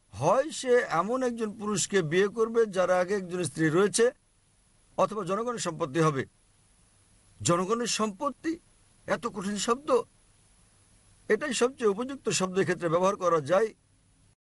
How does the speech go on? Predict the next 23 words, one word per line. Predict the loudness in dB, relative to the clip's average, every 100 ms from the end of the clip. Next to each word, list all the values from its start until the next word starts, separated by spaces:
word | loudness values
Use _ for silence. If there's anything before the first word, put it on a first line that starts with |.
| _ _ _ 0
এর | 2 2
চেয়ে | -6
ভালো | -4 -2 -2
শব্দ | -6 -4 -4
আমি | -4
খুঁজে | -4 -2 2
পাই | 2
না। | 0 -6 _ _
আপনি | -4 -2 0
জানেন | 0 0
আমেরিকায় | 0 2 0 -2 0 2 2 -2 _ -2
বর্তমান | 0 0 -4 -6
পরিসংখ্যান | -6 -4 -4 -2 0
আমাদের | 0 0
বলছে | 2 2 0 -4
যে | 0 0
গড়ে | 2 2 4 6
একজন | 4 4 0 0 -4
পুরুষের | -4 -4 -2 2 4 4
আটজন | 4 2 2 0 -2 0 0 -2
যৌনসঙ্গী | -2 0 0 0 0 -2 -4
থাকতে | 0 0 0 -4
পারে | 0 2 4 2